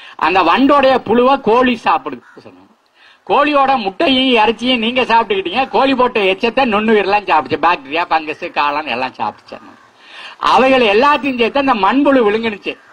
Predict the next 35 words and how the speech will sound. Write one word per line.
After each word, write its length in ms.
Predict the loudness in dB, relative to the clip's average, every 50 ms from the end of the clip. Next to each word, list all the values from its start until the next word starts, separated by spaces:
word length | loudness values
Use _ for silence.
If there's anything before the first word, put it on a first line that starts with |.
| -20 -20
சரிங்களா? 360 | -20 -20 -20 -18 -16 -14 -14 -14 -10 -4
நாங்குழு 440 | -2 -2 -2 0 0 0 0 0 0 -2 -4 -6 -8
பு-, 280 | -10 -8 -6 -4 -4 -4
புழு 220 | -4 -4 -4 -4 -4
து-, 180 | -4 -4 -4 -4 -4 -4
விழுங்குனுச்சு. 480 | -6 -6 -8 -8 -8 -10 -12 -14 -16 -18 -18 _ -20 -20 -20 -14 -6 -2
அது 260 | 0 2 2 4 4 4
வேண்டான்னு 480 | 4 2 2 2 2 2 2 2 2 0
கழிக்குது 440 | 0 0 0 0 0 0 0 0 0 0
பாரு, 220 | 0 0 0 0 0 -2 -2 -6 -10 -20 -14 -6
அதை 260 | -2 0 0 2 0 0
தண்ணியில 420 | 0 0 0 0 0 0 2 2
கரைச்சி 280 | 2 0 -2 -2 -4 -4
செடி 260 | -2 0 -2 0 0 -2
உறிஞ்சினுச்சு. 560 | -2 -4 -4 -6 -6 -10 -12 -12 -12 -14 -14 -14 -14 -16 _ -16
உங்க 160 | -12 -10 -8
தக்காளி 320 | -4 -4 -2 0 0 0 0
பழம் 200 | -2 -4 -4 -4
வந்துச்சு, 240 | -6 -6 -4 -4
வெண்டைக்காய் 320 | -2 -2 -2 -2 0 0 -2
வந்துச்சு, 240 | -2 -4 -6 -6 -4
பலாப்பழம் 400 | -2 0 0 0 0 0 -2 -4
வந்துச்சு, 200 | -4 -6 -8 -6
தேங்காய் 360 | -4 -2 -2 0 0 0 -2 -2
வந்துருச்சு, 320 | -2 -6 -10 -10 -10 -6
மாங்காய் 320 | -4 -4 -4 -2 -4 -4
வந்துருச்சு, 300 | -4 -6 -8 -10 -10 -10
எல்லாம் 260 | -10 -8 -8 -8 -10 -10
வந்துருச்சுன்னா 460 | -12 -18 -20 -20 _ -20 -20 -20 -20 -20 -20 -20 -20 -14 -8
இது 120 | -4 -2 0
பேர் 180 | 0 0 0 0
உணவு 340 | 0 0 0 0 0 0 -2
சங்கிலி. 440 | -4 -6 -8 -6 -4 -4 -6 -6 -6 -10 -16 -18
சரிதானா? 340 | -16 -16 -14 -14 -14 -14 -16 -16 -18 -20 -20 -20 -10 -6
அந்த 220 | -4 -2 0 0